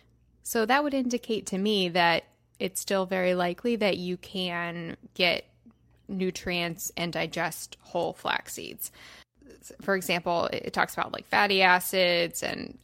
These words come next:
stuff like that. So I'll put links to those studies in the show notes. So no, I would not, I would not have flaxseed during the fast. Pe-, and people talk about chia seed, or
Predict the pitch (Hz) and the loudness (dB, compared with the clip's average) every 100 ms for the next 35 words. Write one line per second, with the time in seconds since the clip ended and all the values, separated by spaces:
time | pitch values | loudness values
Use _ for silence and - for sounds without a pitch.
0 | - - 175 180 180 185 - 208 254 226 | -10 -6 0 0 2 2 2 0 2 2
1 | 208 185 185 - - 180 170 165 165 - | 2 -2 -4 -4 0 0 0 0 -2 -4
2 | 180 170 170 170 - 180 180 170 170 - | -6 -6 -6 -8 -4 -4 -2 -2 -4 -6
3 | - - - - - 202 190 196 - 196 | -8 -12 -20 -10 0 4 4 4 0 0
4 | 190 180 175 170 175 170 175 - - 170 | 2 4 2 0 -2 -2 -4 -8 -12 -10
5 | 165 170 - 170 175 170 165 - 180 170 | -6 -6 -6 -8 -8 -6 -6 -6 -8 -6
6 | 175 170 170 175 175 - 277 - 254 311 | -6 -6 -4 -2 -2 -2 -2 0 -2 -2
7 | 320 320 311 226 190 151 - _ _ - | -2 -2 -2 0 0 0 -6 _ _ -12
8 | - 233 196 - - - - 175 | -4 -2 -2 -4 -10 -8 -4 -4